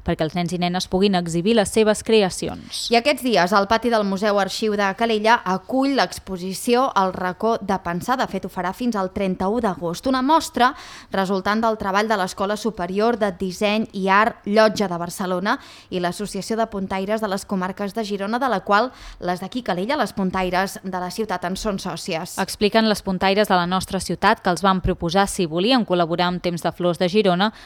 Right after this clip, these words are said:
Speaker 1: per fer alguna cosa per Sant Daniel. Lolita Bastida, Lolita Tenes i les germanes Carme i Ani Pujol varen ser les quatre dones que hi van col·laborar. A canvi, la mostra es podria veure a Calella.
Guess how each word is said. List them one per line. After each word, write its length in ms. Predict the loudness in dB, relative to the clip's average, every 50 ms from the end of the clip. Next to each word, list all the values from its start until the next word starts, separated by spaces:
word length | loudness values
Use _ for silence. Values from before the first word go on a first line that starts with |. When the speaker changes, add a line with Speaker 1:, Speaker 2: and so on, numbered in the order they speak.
| -10 -6
Speaker 1:
per 120 | -6 -4
fer 120 | -2 -2 -2
alguna 240 | -2 -2 -2 -2
cosa 280 | 0 0 0 2 2 2
per 140 | 0 0 -4
Sant 280 | -4 -6 -6 -4 -4
Daniel. 500 | -4 -2 0 2 2 4 4 2 2 0 0
Lolita 520 | 2 6 6 8 8 6 4 4 4 4
Bastida, 500 | 4 4 0 -2 -2 -2 0 2 4 4 4
Lolita 400 | 4 4 2 0 0 0 0 0
Tenes 400 | 2 0 2 4 2 2 0 -2 -14 -20 -14 _
i 80 | -2 0
les 140 | 2 2 2
germanes 560 | 0 -2 0 0 -2 -2 -2 -4 -6 -6 0
Carme 400 | 4 6 6 6 6 6 4 4
i 80 | 4 4
Ani 180 | 2 2 -2
Pujol 440 | 0 0 0 4 6 6 6 6 4
varen 260 | 2 0 0 0 -4
ser 140 | 0 0 2
les 180 | 2 2 0 -2
quatre 360 | 2 6 6 6 6 6 2 4
dones 340 | 4 2 2 0 -2 -4
que 120 | -4 -2 0
hi 40 | 0
van 160 | 0 0 0
col·laborar. 560 | 0 2 4 4 4 2 2 0 0 -2 -2 -6 -12 -20 -16 -6 0
A 120 | 0 4
canvi, 360 | 6 8 8 8 8 6 4
la 100 | 4 4
mostra 300 | 2 2 -2 0 0 0
es 100 | 0 0
podria 300 | -2 -6 -4 0 0 2
veure 240 | 2 2 4 4 4
a 100 | 4 4
Calella. 560 | 2 0 0 4 4 4 4 4 2 0 -2